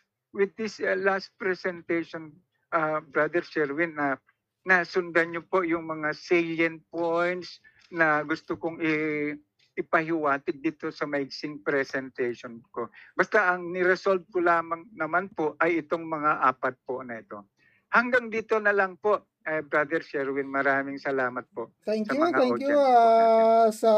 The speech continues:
Speaker 1: Thank you po,
Speaker 2: Sir
Speaker 1: po.
Speaker 2: Emmanuel. So, yan po si Sir
Speaker 1: Po.
Speaker 2: Emmanuel, nag-present ng kanyang, ah, ah, presentation.
Speaker 1: Maikli,
Speaker 2: So,
Speaker 1: opo,
Speaker 2: maikling
Speaker 1: opo.
Speaker 2: presentation niya.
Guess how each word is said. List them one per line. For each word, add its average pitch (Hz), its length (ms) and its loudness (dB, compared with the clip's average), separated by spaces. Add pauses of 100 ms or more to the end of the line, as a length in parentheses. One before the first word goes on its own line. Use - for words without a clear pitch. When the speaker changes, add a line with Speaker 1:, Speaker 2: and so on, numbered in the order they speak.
Speaker 1:
Thank 208 240 0
you 208 160 0
po, 202 160 2
Speaker 2:
Sir 226 160 6
Speaker 1:
po. 233 80 8
Speaker 2:
Emmanuel. 208 560 4 (140)
So, 202 160 -8 (420)
yan 196 240 -2
po 208 140 -6
si 202 120 -12
Sir 196 200 -4
Speaker 1:
Po. - 20 -2
Speaker 2:
Emmanuel, 185 480 -6
nag-present 180 560 -12
ng 170 160 -12
kanyang, 170 540 -10
ah, 151 560 -12 (260)
ah, 147 220 -14
presentation. 160 840 -12
Speaker 1:
Maikli, 208 480 -4
Speaker 2:
So, 233 160 4
Speaker 1:
opo, 196 320 2
Speaker 2:
maikling 180 320 -6
Speaker 1:
opo. 185 80 -10
Speaker 2:
presentation 175 560 -8
niya. 151 240 -14